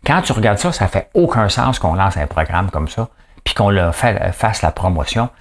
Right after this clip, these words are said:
C'est irresponsable de la part des gouvernements de faire ça. Euh, les taux d'intérêt ne font qu'augmenter. Il y a déjà des gens qui vont, qui capotent en ce moment, là. C'est une hypothèque, là,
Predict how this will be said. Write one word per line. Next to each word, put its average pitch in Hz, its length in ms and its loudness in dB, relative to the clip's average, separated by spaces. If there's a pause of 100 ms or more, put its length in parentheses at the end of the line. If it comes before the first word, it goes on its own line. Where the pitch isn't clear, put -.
(280)
C'est - 380 -2
irresponsable 110 840 2
de 80 40 0
la 73 140 0
part 85 220 2
des 90 80 -2
gouvernements 78 500 0 (440)
de 90 120 2
faire 107 320 2
ça. - 220 0 (640)
Euh, 82 560 4
les 101 200 0
taux 127 120 2
d'intérêt 120 360 2
ne 107 120 2
font 123 240 0
qu'augmenter. 113 540 2
Il 131 80 2
y 107 100 4
a 104 60 4
déjà 123 240 2
des 110 180 2
gens 123 160 2
qui - 100 -6
vont, 82 200 0
qui - 160 -14
capotent - 400 -2
en 95 80 0
ce - 100 -6
moment, 92 280 0
là. 82 180 -4 (320)
C'est - 180 -2
une 147 80 2
hypothèque, 139 500 0
là, 110 180 -2